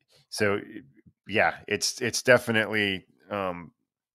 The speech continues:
it's, it's measurable. I actually had a doctor call me a researcher, a psy-, um, a psychiatric researcher, psych-, I guess, um, neuropsychologist, uh, and he,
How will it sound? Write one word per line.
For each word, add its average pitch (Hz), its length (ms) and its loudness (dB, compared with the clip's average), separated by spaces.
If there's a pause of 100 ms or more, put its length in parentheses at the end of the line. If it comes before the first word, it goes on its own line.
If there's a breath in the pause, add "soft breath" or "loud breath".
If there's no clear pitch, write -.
(380)
it's, - 280 -10
it's 113 220 -8
measurable. 117 500 4
I 110 120 10
actually 131 280 8
had 113 160 8
a 95 60 4
doctor 101 460 2
call 101 220 -2
me 92 120 -6
a 85 60 -4
researcher, 85 720 -4 (240)
a 90 120 -6
psy-, 95 280 2
um, 85 480 -4 (340)
a 90 200 -4
psychiatric 92 720 -2
researcher, 82 640 -8
psych-, - 300 -10 (200)
I 90 40 -12
guess, - 300 -10 (100)
um, 82 320 -6 (240)
neuropsychologist, 90 1120 -2 (640 loud breath)
uh, 87 240 0 (240)
and 87 160 -6
he, 95 360 -4